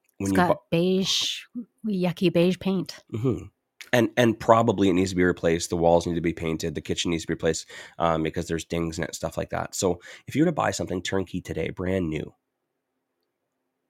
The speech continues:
Speaker 1: and sell it in ten years, it would still be relevant. The kitchen would still be new-ish as far as, like, style. The flooring would, style would still be relevant. You know what I mean? The paint color would still be relevant.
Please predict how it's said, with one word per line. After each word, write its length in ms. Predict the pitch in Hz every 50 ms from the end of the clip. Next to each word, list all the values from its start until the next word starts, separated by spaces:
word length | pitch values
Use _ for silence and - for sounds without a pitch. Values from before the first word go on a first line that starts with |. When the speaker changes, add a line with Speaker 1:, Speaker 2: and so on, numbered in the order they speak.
| _ _ _ _ _ -
Speaker 1:
and 120 | 104 95 -
sell 200 | - 101 98 92
it 60 | -
in 60 | 87
ten 240 | - 92 85 82 90
years, 340 | 101 101 82 85 - - -
it 60 | - 95
would 100 | 92 87
still 260 | - - - 117 117
be 160 | 123 107 90
relevant. 680 | 80 82 87 85 90 92 85 73 - - - - - _ _ _ _ _ _ _ _ _ _ -
The 80 | - -
kitchen 340 | - - 104 - - 127
would 100 | 120 117
still 240 | - - - 95 92
be 360 | 87 90 90 90 90 92 87 -
new-ish 720 | - 87 87 87 85 - - - - - - - - - _ _ _ - _ _ -
as 100 | - 87
far 240 | - - 87 87 85
as, 140 | 80 80 -
like, 280 | 85 80 78 - - _
style. 560 | - - - - 80 78 76 78 110 127 123 _ _ _ _ - - _ -
The 80 | 107
flooring 340 | - - 98 95 98 101 101
would, 100 | 98 90
style 520 | - - - - - - 90 87 85 85 82
would 100 | 85 -
still 180 | - - 85
be 300 | 78 85 82 82 90 - _ -
relevant. 540 | 82 82 80 80 80 92 110 113 - - - _ _ _ _ _ _ _ _
You 80 | - 87
know 60 | 90
what 80 | 87 85
I 40 | 82
mean? 220 | 85 87 117 123 _ _ _ _ _ _ _ _ -
The 80 | - -
paint 260 | - - 101 101 -
color 220 | - 98 87 82
would 80 | 82 -
still 180 | - - 82 78
be 140 | - 80
relevant. 400 | 80 - - - - - - -